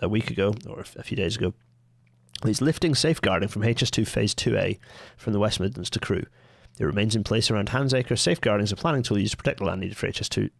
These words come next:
for the H S two scheme from potential conflicting development. Um, firstly, it's funny that he's doing that because I don't believe he can until he has repealed the Act for Phase two A.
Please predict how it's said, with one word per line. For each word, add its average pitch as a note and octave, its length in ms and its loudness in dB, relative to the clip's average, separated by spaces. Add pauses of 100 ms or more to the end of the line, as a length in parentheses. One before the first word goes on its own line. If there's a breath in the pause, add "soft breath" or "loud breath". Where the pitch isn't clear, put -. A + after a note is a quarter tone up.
(140)
for - 140 -6
the G2+ 100 0
H G#2 160 2
S F#2+ 80 -2
two G2+ 160 0
scheme G2 320 -2
from G#2 200 -4
potential - 360 -4
conflicting - 460 -8
development. - 400 -4 (720 loud breath)
Um, A2 240 0 (400)
firstly, F3 380 2
it's - 120 -2
funny C#3+ 300 2
that A#2+ 120 2
he's G2 140 -2
doing F#2 200 2
that - 160 -4
because G2 240 -6
I G2 80 -2
don't A#2 180 0
believe G#2 220 2
he F#2+ 80 -2
can G2+ 240 0
until F#2 220 -2
he F2 60 0
has G2 120 -4
repealed F#2+ 380 -2
the - 100 -4
Act - 400 -4 (760)
for G2 340 0
Phase F#2+ 300 -2
two - 140 0
A. A2 160 0